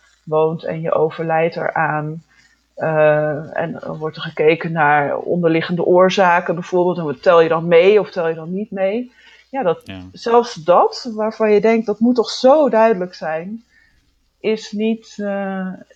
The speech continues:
Speaker 1: niet met honderd procent eenduidigheid, eh, te omschrijven.
Speaker 2: Ja, waarschijnlijk is het dan,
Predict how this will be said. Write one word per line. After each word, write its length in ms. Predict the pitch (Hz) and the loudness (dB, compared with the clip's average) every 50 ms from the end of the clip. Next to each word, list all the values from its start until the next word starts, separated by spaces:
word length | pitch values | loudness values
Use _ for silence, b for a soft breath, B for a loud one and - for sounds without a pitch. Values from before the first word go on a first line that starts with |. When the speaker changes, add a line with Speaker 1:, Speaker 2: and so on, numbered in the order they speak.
| _ _ | _ _
Speaker 1:
niet 360 | - 185 196 226 247 247 247 240 | -8 -2 0 2 2 2 2 2
met 200 | 220 208 208 - | 0 0 0 0
honderd 300 | 190 196 233 240 214 220 | 0 2 2 2 2 0
procent 600 | - 214 214 208 - - 202 190 190 190 185 - | -2 -4 -6 -4 -6 -4 -4 -2 -2 -4 -6 -6
eenduidigheid, 1000 | - 175 185 180 180 175 185 190 185 185 - 180 170 165 160 156 156 _ _ _ | -8 -8 -6 -6 -4 -4 -4 -4 -6 -8 -10 -10 -8 -8 -8 -10 -12 _ _ _
eh, 100 | 170 160 | -14 -14
te 180 | 147 147 - - | -14 -14 -14 -16
omschrijven. 760 | - 156 147 - - 190 196 190 165 - - - 143 139 143 _ _ _ _ | -16 -16 -16 -14 -10 -8 -8 -8 -8 -10 -12 -16 -18 -18 -18 _ _ _ _
Speaker 2:
Ja, 120 | - 120 113 | -6 -4 -4
waarschijnlijk 460 | 113 117 - - 123 127 131 123 120 | -4 -6 -6 -6 -4 -4 -4 -4 -6
is 140 | 123 113 - | -8 -8 -10
het 140 | 127 117 | -12 -10
dan, 260 | - 117 110 107 - | -8 -8 -8 -8 -10